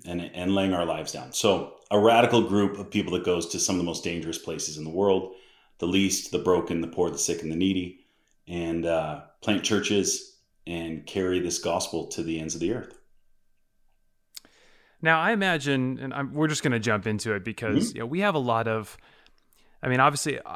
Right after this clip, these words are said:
Speaker 2: I started this show because I wanted a safe place to process some of the doubts and questions that follow,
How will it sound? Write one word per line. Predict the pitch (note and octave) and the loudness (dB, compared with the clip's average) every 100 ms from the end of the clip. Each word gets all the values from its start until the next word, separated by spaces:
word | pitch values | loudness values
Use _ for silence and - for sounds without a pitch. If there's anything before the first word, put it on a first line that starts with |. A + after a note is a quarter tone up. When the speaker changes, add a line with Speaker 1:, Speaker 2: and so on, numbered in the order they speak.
| - | -6
Speaker 2:
I | D3 | -4
started | - A3 A#3+ F3 | 0 2 4 4
this | D3 | 2
show | - B2 | 2 0
because | A2+ A#2 A#2 | 0 -2 0
I | |
wanted | A#2+ C3 A#2 | 2 2 0
a | |
safe | - A2+ G#2 - | -2 -4 -4 -4
place | G#2+ G#2 | -4 -4
to | A2 | -8
process | - A#2 G#2 - G#2 G2 | -2 0 0 -2 -4 -4
some | - A2+ | -4 -4
of | G#2+ | -2
the | |
doubts | G#2 G#2+ A2 - | 0 2 0 -2
and | A2 G2+ | -8 -6
questions | G#2+ G2+ - G2+ G2+ | -6 -6 -6 -6 -6
that | G#2 G#2 - | -4 -6 -6
follow, | - A2+ A2+ A2+ G2+ G#2+ | -2 0 2 0 0 0